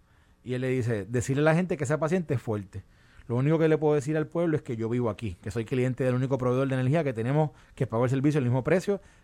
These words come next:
que me identifico cuando los equipos se nos dañan, que hay situaciones que honestamente no están en nuestro control y afectan nuestro diario vivir". ¿Qué dice Fernando con eso?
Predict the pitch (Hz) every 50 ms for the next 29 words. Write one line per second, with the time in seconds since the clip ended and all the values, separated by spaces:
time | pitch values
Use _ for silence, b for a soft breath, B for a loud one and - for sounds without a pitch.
0 | b - 147 127 127 123 113 110 117 104 147 160 175 156 147 135 123 120 113 110
1 | 107 113 120 131 131 - 147 135 127 113 117 156 180 185 180 180 170 160 - -
2 | 120 113 127 127 135 113 127 143 151 - - 123 120 117 - 139 143 156 151 139
3 | 123 - - 139 139 139 131 - 139 127 120 117 113 - 170 196 208 - b b
4 | b b b b b b - 127 117 107 147 143 180 165 139 - 139 123 113 107
5 | 101 101 107 110 113 110 104 95 92 85 - - - - - - - b b b
6 | b b b b b b b b b b b b b - - - - - - -
7 | - - - - 160 165 180 185 202 185 160 180 165 165 160 151 151 131 131 117
8 | 104 85 90 90